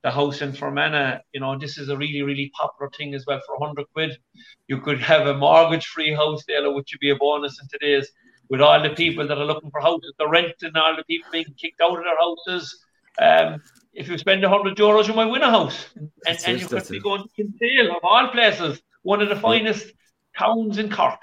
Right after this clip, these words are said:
Speaker 2: I, I'd take the three hundred and twenty, I think, but, um, <laughs> would you advise, no, and you, you're a good man and all that, would you advise us to hang on to the house and let it mature for a year or two and be collecting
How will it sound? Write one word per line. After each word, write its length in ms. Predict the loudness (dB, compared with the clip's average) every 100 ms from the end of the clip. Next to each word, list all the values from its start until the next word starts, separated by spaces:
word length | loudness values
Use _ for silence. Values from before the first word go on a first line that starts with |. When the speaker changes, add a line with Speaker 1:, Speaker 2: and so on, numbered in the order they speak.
| _ _ _ _ _ _ -6
Speaker 2:
I, 100 | -4 -6 -6
I'd 140 | -4
take 240 | 0 -2 -2
the 40 |
three 140 | -2
hundred 180 | -2 -2
and 80 | -4
twenty, 300 | -4 -2 -2
I 40 |
think, 280 | -2 -4 -4
but, 160 | -4 -2
um, 240 | -4 -4 -16 _ -12
<laughs> 1200 | -8 -2 -2 -2 -4 -4 -8 -6 -4 -6 -4 -4 -4 -16 -20 _ -12 -12 0 2 2 -4 -14 0
would 140 | 6
you 160 | 10 10
advise, 320 | 10 6 6
no, 220 | 8 8
and 240 | 8 4 2
you, 400 | 0 2 2 2
you're 180 | 2
a 60 | 2
good 160 | 2 2
man 180 | 0
and 100 | 2
all 100 | 2
that, 100 | 2
would 100 | 0
you 100 | 0
advise 320 | 0 0 0 -2
us 120 | -2
to 100 | -4
hang 160 | -4
on 180 | -4 -4
to 60 | -4
the 120 | -6
house 340 | -4 -6 -8 -12
and 80 |
let 140 | -12 -12
it 140 | -14 -20 _ _
mature 540 | -14 -10 -6 -2 -2
for 160 | -4 -6
a 20 |
year 220 | -4 -4
or 60 | -6
two 220 | -8 -8
and 100 | -6
be 80 | -6
collecting 420 | -8 -10 -8 -10